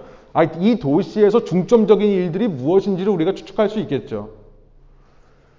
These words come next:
오늘날 고고학을 통해 이 당시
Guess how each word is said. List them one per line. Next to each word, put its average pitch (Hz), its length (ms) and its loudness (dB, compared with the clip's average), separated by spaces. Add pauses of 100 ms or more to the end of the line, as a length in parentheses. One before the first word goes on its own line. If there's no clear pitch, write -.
(320)
오늘날 226 340 8
고고학을 214 580 8
통해 202 260 4
이 190 180 0
당시 160 920 -2